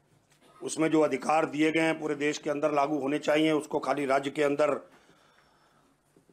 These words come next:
लागू किया गया है। इससे लोगों के अंदर निश्चित रूप से भावना आएगी, इसमें कानूनी राय की आवश्यकता है और बहुत जल्दीबाजी में लाया गया है।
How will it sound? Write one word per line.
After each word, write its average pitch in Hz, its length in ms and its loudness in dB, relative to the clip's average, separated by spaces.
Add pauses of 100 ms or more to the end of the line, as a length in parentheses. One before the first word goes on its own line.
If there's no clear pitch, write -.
लागू 143 260 0
किया 151 280 2
गया 165 260 4
है। 170 160 -2 (1500)
इससे 139 260 0
लोगों 147 260 4
के 151 140 2
अंदर 147 580 0 (440)
निश्चित 127 340 -2
रूप 165 140 0
से 170 120 -2
भावना 135 340 2
आएगी, 151 360 2
इसमें 143 260 -6
कानूनी 143 380 -4
राय 131 200 0
की 143 160 -6
आवश्यकता 135 500 -2
है 160 240 0 (680)
और 175 60 -4
बहुत 180 200 2
जल्दीबाजी 190 520 2
में 196 120 2
लाया 147 200 4
गया 113 180 -4
है। - 100 -16